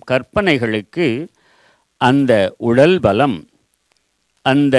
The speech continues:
நிகழ்ச்சிக்குரிய சமய சந்தர்ப்ப பலம்,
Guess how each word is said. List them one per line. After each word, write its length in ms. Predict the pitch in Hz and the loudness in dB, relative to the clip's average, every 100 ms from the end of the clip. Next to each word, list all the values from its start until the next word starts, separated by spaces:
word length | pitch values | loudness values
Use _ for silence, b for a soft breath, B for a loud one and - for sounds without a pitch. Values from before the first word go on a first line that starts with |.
| 117 | 2
நிகழ்ச்சிக்குரிய 1080 | 113 135 170 208 - 196 - - 151 165 139 107 | 0 0 2 0 -2 -8 -6 -4 -2 0 0 -2
சமய 580 | - 143 170 175 131 110 | -4 -4 0 0 0 -2
சந்தர்ப்ப 680 | - 131 156 175 151 180 156 - | -10 -6 0 0 0 -2 -4 -2
பலம், 380 | 107 135 131 | -2 0 -4